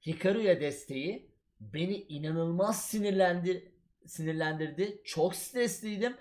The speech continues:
ve, e, oyunu kazanmak, inan-, e, maçı kazanmak inanılmaz iyi hissettiriyor dedi. Ve Magnus Carlsen, e, burada hem bu güzel oyunu kazanmış oldu hem belki hani seyircilerle o atraksiyon çok güzeldi.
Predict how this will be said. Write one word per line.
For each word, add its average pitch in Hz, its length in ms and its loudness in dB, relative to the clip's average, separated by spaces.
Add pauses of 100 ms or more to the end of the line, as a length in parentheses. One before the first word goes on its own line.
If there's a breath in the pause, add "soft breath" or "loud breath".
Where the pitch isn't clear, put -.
(420 loud breath)
ve, 190 340 6 (220)
e, 143 120 0
oyunu 175 380 0
kazanmak, 160 580 0 (120)
inan-, 156 340 -6
e, 139 60 -6
maçı 143 300 -6
kazanmak 165 540 0
inanılmaz 151 440 -2
iyi 151 100 -6
hissettiriyor 113 600 -8
dedi. 170 380 2 (280 loud breath)
Ve 131 140 -2
Magnus 156 580 0
Carlsen, 147 520 0 (340 loud breath)
e, 120 340 0 (100)
burada 131 500 2
hem 156 300 -4
bu 143 140 -8
güzel 135 300 -4
oyunu 123 240 -4
kazanmış 127 540 -4
oldu 120 420 -4
hem 165 260 -2
belki 147 340 4
hani 135 180 -4
seyircilerle 143 760 -2
o 135 200 4
atraksiyon 127 680 -4
çok - 340 -6
güzeldi. 170 600 2